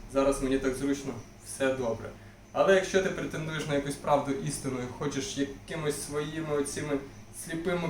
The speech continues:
кроками на помацки виходити до якоїсь істини результату, ніхіра не вийде. Ніхіра не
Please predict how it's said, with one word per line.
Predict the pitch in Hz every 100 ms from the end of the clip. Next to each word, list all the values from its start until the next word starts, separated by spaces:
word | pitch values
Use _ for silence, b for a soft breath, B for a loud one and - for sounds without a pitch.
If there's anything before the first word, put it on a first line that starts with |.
| 165
кроками | 175 175 170 156 156
на | 156
помацки | 147 - 180 165 160 - -
виходити | 160 165 - 175 165 165
до | 165
якоїсь | 165 160 156 -
істини | - 160 160
результату, | 156 147 151 185 175 139 120
ніхіра | 131 165 165 - 120 120
не | 120
вийде. | 110 110 - - - 139
Ніхіра | 214 - - 117 143 135 - -
не | 123 139 151